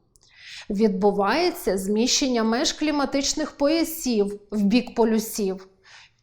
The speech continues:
Це, в свою чергу, призведе до зміни ландшафтів.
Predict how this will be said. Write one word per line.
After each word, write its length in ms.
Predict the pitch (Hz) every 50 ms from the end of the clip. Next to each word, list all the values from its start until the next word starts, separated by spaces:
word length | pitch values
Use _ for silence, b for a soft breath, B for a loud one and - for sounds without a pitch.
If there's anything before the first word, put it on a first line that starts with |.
| _ _
Це, 280 | - - 226 226 240 311
в 60 | -
свою 400 | - - 339 339 349 339 330 330
чергу, 460 | 330 - 320 285 247 233 - 220 196
призведе 680 | - - 220 214 214 196 202 202 208 202 190 214 254 285
до 160 | 269 294 285
зміни 380 | 208 202 208 214 214 214 220 233
ландшафтів. 1000 | 240 240 233 247 233 - - 220 180 180 160 - - - - - - - -